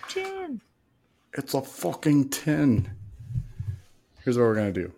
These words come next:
Speaker 2: I am going to get my keyboard out, and we're, I'm gonna share my screen, and we are going to
Speaker 1: Oh, no.
Speaker 2: finish ranking these fuckers.
Speaker 1: All right.
Speaker 2: Yeah, I'm gonna share my screen.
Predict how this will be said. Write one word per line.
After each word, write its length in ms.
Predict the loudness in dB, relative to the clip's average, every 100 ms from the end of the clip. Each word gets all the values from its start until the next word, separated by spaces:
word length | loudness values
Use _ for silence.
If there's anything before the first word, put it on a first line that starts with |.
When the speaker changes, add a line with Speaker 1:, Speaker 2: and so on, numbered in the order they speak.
| _ _ _ -20 _ _ -20 -20 _ -4
Speaker 2:
I 80 | 2
am 240 | 2 4
going 240 | 4 4
to 80 | 4 2
get 100 | 0
my 80 | -2
keyboard 480 | -2 -2 0 -2 -2
out, 340 | -2 -4 -8 -20 _ _ -8
and 180 | -4
we're, 220 | -2 -2 -4 2
I'm 100 | 4
gonna 100 | 4
share 260 | 2 2
my 100 | 4 2
screen, 580 | -2 -2 0 0 -2 -6 _ _ _ _ _ _ _ _ _ _ _ _ -4
and 140 | 0
we 120 | 2
are 140 | 2 2
going 300 | 0 -2 -4
to 580 | -4 -4 -2 -4 -6 -10 _ -2
Speaker 1:
Oh, 200 | 0 0
no. 440 | 2 2 0 -4 _ _ _ _ _ _ _ -20 -20 -20 _ _ _ -20 -20 _ _ _ _
Speaker 2:
finish 400 | -2 2 2 2
ranking 340 | 0 0 -2
these 200 | -2 -4
fuckers. 500 | -4 -4 -6 -6 -6 -8 -18 -20 -4
Speaker 1:
All 120 | -2
right. 300 | 0 -2 -4 -8 -4
Speaker 2:
Yeah, 220 | 0 0
I'm 160 | 0 0
gonna 80 | -2
share 200 | -2 -4
my 80 |
screen. 300 | -4 -6 -10